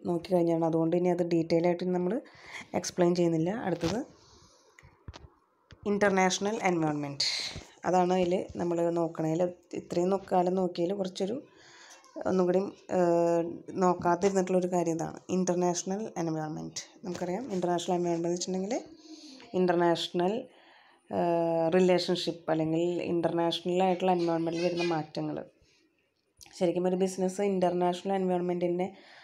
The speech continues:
അനലൈസ് ചെയ്യേണ്ടി വരുന്നത് എപ്പോഴാണ്? അതിന് ഇന്റർനാഷണൽ ആയിട്ടുള്ള ബന്ധങ്ങൾ ഉണ്ടാവുമ്പോൾ, അല്ലെങ്കിൽ, ഏഹ്, when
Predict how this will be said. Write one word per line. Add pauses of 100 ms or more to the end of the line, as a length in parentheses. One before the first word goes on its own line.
(180)
അനലൈസ്
ചെയ്യേണ്ടി
വരുന്നത്
എപ്പോഴാണ്?
അതിന്
ഇന്റർനാഷണൽ
ആയിട്ടുള്ള
ബന്ധങ്ങൾ
ഉണ്ടാവുമ്പോൾ,
അല്ലെങ്കിൽ,
ഏഹ്,
when